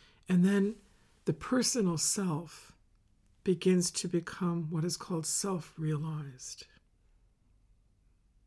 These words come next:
The heart of hearts, the very depth of the spiritual heart,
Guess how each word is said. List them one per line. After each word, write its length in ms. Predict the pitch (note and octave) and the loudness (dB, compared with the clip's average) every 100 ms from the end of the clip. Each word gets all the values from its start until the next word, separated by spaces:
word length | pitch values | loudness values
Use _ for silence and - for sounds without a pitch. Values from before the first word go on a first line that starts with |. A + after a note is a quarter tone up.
| _ _ _ _ _ _ _ _ _ _ | _ _ _ _ _ _ _ _ _ _
The 100 | F3 | -2
heart 280 | D#3 B3 A#3 | 0 2 2
of 140 | G#3 - | 2 -2
hearts, 680 | - F3+ E3+ F3 - - - _ _ _ _ _ _ _ - | -6 -6 -6 -8 -8 -10 -12 _ _ _ _ _ _ _ -4
the 80 | E3 | 0
very 260 | F3+ F3+ | 2 4
depth 680 | D3+ C#3+ F3+ F3 - - - _ - | 2 0 2 2 0 -10 -16 _ -6
of 160 | D3 D#3+ | -4 -2
the 80 | C#3+ | -2
spiritual 580 | - - D#3 D3 E3 | -2 -2 -4 -4 -8
heart, 440 | D3+ - D#3 C#3+ | -10 -8 -8 -8